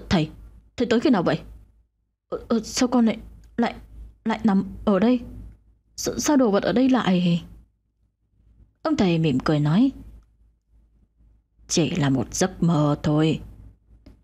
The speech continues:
Đứng dậy nhìn xung quanh gian nhà, ông thầy tiếp: "Ngay khi hai vợ chồng cậu tìm tới ta, ta đã nhìn thấy ở đây chẳng phải là oán nghiệp.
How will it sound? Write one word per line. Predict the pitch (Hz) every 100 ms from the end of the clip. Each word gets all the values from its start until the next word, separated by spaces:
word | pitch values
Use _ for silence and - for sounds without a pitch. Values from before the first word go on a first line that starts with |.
| _ _ _ _
Đứng | 226 240 370
dậy | 254 -
nhìn | 175 170
xung | - 294
quanh | 277
gian | 269 269
nhà, | 208 160 147 - -
ông | 208 175 160
thầy | 165
tiếp: | - 220 269 - - - - _ _ _ _ _ _ _ _ _ _ - _ _ _ _ _ _ _ _
"Ngay | 190 190 185
khi | 202
hai | 196 180
vợ | 175 165 -
chồng | 165 123 -
cậu | 175 - -
tìm | 170 143 -
tới | 170 254 254
ta, | - 180 180 - - - - _ _
ta | 269
đã | 269
nhìn | 302 185 147
thấy | 202 339
ở | 208 185
đây | 247 247 240 - - -
chẳng | 185 - - -
phải | - - -
là | 151 - -
oán | 156 285 381 240
nghiệp. | 151